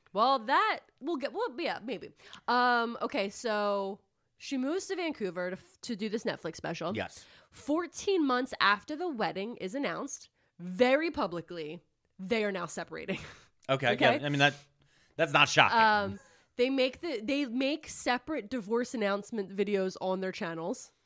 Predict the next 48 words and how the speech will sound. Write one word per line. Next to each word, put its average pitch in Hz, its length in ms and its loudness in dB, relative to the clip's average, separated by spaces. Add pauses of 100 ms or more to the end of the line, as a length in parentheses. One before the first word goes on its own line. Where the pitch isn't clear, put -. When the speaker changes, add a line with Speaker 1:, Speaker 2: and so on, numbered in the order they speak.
(180)
Speaker 2:
Are 131 80 -2
they 127 100 0
posted 113 380 -8
the 117 80 -12
same 98 240 -8
day? 82 320 -10 (360)
Speaker 1:
I - 140 -6
don't 302 220 -8
think 403 160 0
they 415 120 2
were 240 200 2
posted 196 340 -6
the 180 60 -8
same 180 260 -6
day. 165 320 -8 (560)
Wait, 185 220 -6
on 196 80 -10
the, 202 120 -10 (1200)
it's, 254 200 -2 (320)
well, 269 240 2
I 269 120 4
have 285 240 4
a 403 80 4
note 294 240 2
here 262 180 0
I 220 60 2
wrote 214 240 -2
down 220 240 0
in 214 140 0
September 220 520 -6
twenty 202 280 -6
sixteen. 196 640 -10 (260)
So - 160 -2
maybe 233 320 2
it 226 100 2
was 185 300 -2
probably, 202 280 0
like, 196 160 -4
the 196 80 -6
same 190 340 -4
week 175 200 -8
or 180 60 -10
same 175 280 -8
day. 165 380 -6
Speaker 2:
Because, 170 300 -2
I 214 60 2
mean, 180 160 0
listen, 135 420 0